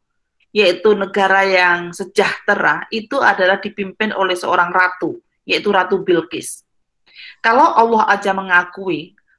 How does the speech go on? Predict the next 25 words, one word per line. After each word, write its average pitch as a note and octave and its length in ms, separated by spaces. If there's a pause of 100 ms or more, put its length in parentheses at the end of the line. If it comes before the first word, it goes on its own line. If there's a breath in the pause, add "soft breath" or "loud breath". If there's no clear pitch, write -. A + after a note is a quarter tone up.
bahwa F3+ 240
perempuan G3+ 560
dapat F#3+ 400
menjadi F3+ 320
pemimpin, F#3+ 800 (320)
ya, E3+ 320 (200 loud breath)
kenapa A#3+ 480
kita, F3+ 520 (280)
umat F#3 400
manusia, F3 640
masyarakatnya, E3+ 800
mencoba G#3 640
untuk G3 240
menolak G#3+ 400
kepemimpinan E3+ 560
perempuan? B1+ 560 (800)
Ya, F3 240 (320 loud breath)
jadi B3+ 400
perempuan B3 480
itu D#4+ 160
juga G#3 160
berhak F#3 320
untuk G#3 240
menjadi G3 320
pemimpin. F#3 560